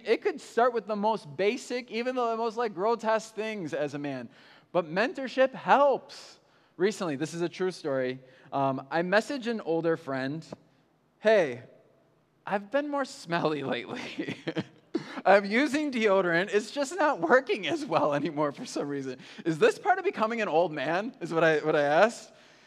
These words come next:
He didn't really have a great reason for me, but he gave me some support.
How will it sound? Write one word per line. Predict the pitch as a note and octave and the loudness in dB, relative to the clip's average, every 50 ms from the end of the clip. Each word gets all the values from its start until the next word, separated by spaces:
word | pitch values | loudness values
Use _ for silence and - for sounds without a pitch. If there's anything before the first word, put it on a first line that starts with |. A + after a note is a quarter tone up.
| _ _ _ _ - | _ _ _ _ -4
He | A3 G#3 | -2 0
didn't | G3+ A3+ A3 | 2 2 2
really | F3 E3 E3+ D#3+ | 2 2 2 4
have | D3+ D3 D3 | 4 4 4
a | D3 | 4
great | - D3 D3 C3 | -4 -4 -4 -4
reason | A2+ A2 D3+ D3+ C#3 F3+ F3 E3+ | -4 -4 -6 -4 -4 -4 -6 -6
for | - F#3+ G3 G3+ | -4 -2 -2 0
me, | G#3 A3+ A#3 A#3 A3+ - - - - | 0 -2 -2 -4 -6 -10 -18 -6 2
but | G#3+ A3+ | 2 2
he | A#3 A3+ | 2 2
gave | E3+ A3 G#3+ G#3 G#3 G3 | 4 6 6 6 6 4
me | G3+ G3 | 0 -6
some | F#3 - - E3+ D#3+ E3 | -4 -2 -2 -2 -2 -2
support. | D3+ - - D#3+ B2 - C3 A#2 G#2 F2 D#2+ | -6 -6 -6 -6 -6 -6 -12 -10 -10 -12 -14